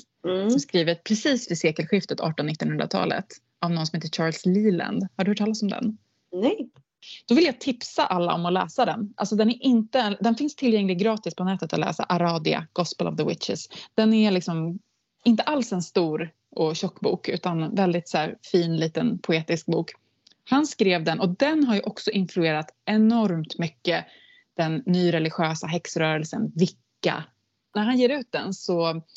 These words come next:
Speaker 2: är det liksom under förespeglingarna att det här är en autentisk text som han har fått ta del av. Av så här, men du vet, så var det ju alltid förr i tiden. Och så här, jag har hittat ett hemligt häxsällskap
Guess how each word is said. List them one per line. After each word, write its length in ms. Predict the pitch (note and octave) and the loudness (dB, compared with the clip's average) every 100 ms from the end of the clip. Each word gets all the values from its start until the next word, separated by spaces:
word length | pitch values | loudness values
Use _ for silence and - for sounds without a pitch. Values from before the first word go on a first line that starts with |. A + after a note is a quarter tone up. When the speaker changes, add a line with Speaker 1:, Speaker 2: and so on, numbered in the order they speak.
| - _ | -20 _
Speaker 2:
är 140 | F#3+ F#3 | -2 0
det 100 | F3 | 0
liksom 240 | E3 F3+ | -2 -4
under 200 | E3+ D#3+ | -4 -4
förespeglingarna 920 | D#3+ F#3+ F3 F3 A#3 A3+ F3+ D#3 D#3 D#3+ | -2 -2 0 2 2 4 0 -2 -4 -4
att 220 | D#3+ - | -6 -6
det 60 | |
här 280 | E3+ F3 E3+ E3+ | -2 0 -2 -2
är 180 | D#3+ | -2
en 120 | D#3 - | -2 -4
autentisk 680 | D#3+ - A3 F#3 - - | -6 -2 0 0 -2 -8
text 340 | - G#3 - - | -4 -6 -6 -2
som 100 | E3+ | 0
han 240 | F#3+ G3+ | 4 4
har 60 | D#3+ | 2
fått 140 | D#3+ | -2
ta 80 | E3 | -2
del 380 | D3+ A3+ E3+ D3+ | 2 2 2 0
av. 220 | - F#3 - | -2 -6 -4
Av 160 | E3 D#3 | -4 -2
så 100 | - | -2
här, 80 | - | 0
men 120 | F#3 | 2
du 60 | E3+ | 0
vet, 160 | D#3 | -2
så 160 | - D#3+ | -4 -4
var 100 | D3+ | -2
det 60 | |
ju 60 | D#3 | -4
alltid 420 | E3+ D#3+ - - - | -4 -4 -4 -6 -4
förr 120 | D#3 | -4
i 80 | - | -4
tiden. 260 | - - | -6 -6
Och 80 | E3 | -8
så 60 | - | -8
här, 80 | - | -2
jag 160 | G3 F3 | 0 0
har 160 | E3 | -2
hittat 520 | D#3 F#3+ - F3+ E3+ - - - | -2 -2 0 -4 -4 -14 -20 -10
ett 100 | F3 | -8
hemligt 500 | - A#3+ G#3+ G#3 G3+ | -4 0 4 4 2
häxsällskap 720 | A3 G#3+ - F3+ - G3+ D#3+ | -2 -2 -2 -2 0 0 0